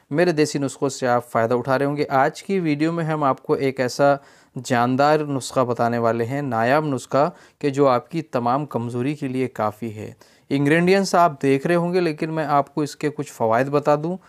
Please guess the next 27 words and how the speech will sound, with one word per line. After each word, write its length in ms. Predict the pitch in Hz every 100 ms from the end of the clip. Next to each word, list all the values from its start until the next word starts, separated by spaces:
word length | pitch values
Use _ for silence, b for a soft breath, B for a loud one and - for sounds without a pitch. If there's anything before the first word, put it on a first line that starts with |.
| b b 143
और 220 | 151 147
इसकी 300 | 143 - 165
क्वालिटी 420 | - 127 127 139 151
बता 220 | 139 135
दूं 120 | 151
कि 120 | 160
आपको 500 | 151 127 127 - 151 147
भी 160 | 160 160
ऐसी 260 | 135 - 151
क्वालिटी 440 | 135 123 127 147 143
के 220 | 147 139
इंग्रेडिएंट्स 680 | 139 123 120 123 139 143 -
लेना 300 | 117 131 151
है 220 | 165 190 b b b 131
जिससे 400 | 147 156 - 190
आपका 720 | 143 143 - 170 160 165 170
नुस्खा 640 | 143 127 127 - 165 160 156
जानदार 520 | 135 117 120 143 151
भी 100 | 156
बनेगा, 560 | 156 165 160 175 175 165
साफ़ 320 | - 120 120
सुथरा 320 | 143 135 156
भी 100 | 160 160
बनेगा 440 | 160 165 170 180
और 200 | - 151 151
पावरफुल 440 | 135 123 135 - 135
बनेगा। 420 | 123 117 117 120